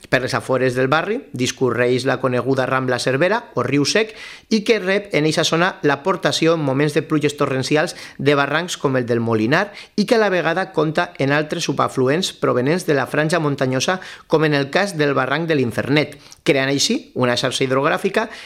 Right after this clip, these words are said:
que realça encara més, si cap, la riquesa natural d'aquest espai rural, el qual, recomane, doncs mereix la pena visitar-lo i conèixer-lo a fons,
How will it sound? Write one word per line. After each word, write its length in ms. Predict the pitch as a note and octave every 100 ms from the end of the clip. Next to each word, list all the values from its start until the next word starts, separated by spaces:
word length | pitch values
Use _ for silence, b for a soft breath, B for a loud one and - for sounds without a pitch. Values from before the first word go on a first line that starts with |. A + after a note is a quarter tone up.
| B
que 80 | -
realça 400 | A3+ A3 G#3 A3
encara 300 | G3+ G3 F3
més, 140 | F3 E3+
si 60 | E3
cap, 240 | F#3 G3+ B B C3+
la 140 | C#3
riquesa 320 | C3 B2+ D3+
natural 460 | E3 D#3+ D#3 D3+ F#3
d'aquest 460 | C#3+ B2+ - F3+ B2+
espai 260 | - C#3+
rural, 380 | A#2+ A#2 G#2+ G#2 B B -
el 160 | C3+ C3+
qual, 220 | E3 A#3 F4
recomane, 640 | C3+ C3+ C3 B2 C#3 E3+ - -
doncs 380 | C3 B2 - B2
mereix 240 | B2+ D#3+ E3
la 80 | D#3+
pena 220 | F3+ A#2+
visitar-lo 600 | A#2+ C3+ B2+ D#3 F#3+ - -
i 60 | D#3+
conèixer-lo 560 | - C3 F3+ - C3+ A#2+
a 60 |
fons, 300 | A#2 F#3+ A3